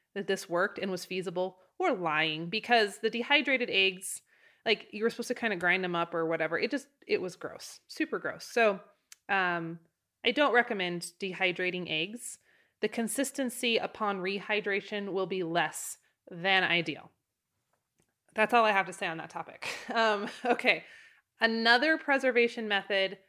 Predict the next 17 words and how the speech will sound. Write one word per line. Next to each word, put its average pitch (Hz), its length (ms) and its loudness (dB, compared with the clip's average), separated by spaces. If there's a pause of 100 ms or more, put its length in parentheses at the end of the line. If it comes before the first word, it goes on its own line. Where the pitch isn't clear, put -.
(340)
I 196 120 4
have 196 180 -2
tried 170 500 4
is 175 400 -2 (360)
freeze 240 680 -6 (140)
drying, 151 720 -6
which, 196 520 -2 (540)
um, 170 580 -2 (420)
I 190 60 -8
have 202 180 -6
a 254 60 -2
post 240 340 0
on 277 80 -4
the 370 80 -2
blog 180 360 2
all 180 220 2
about 185 460 -2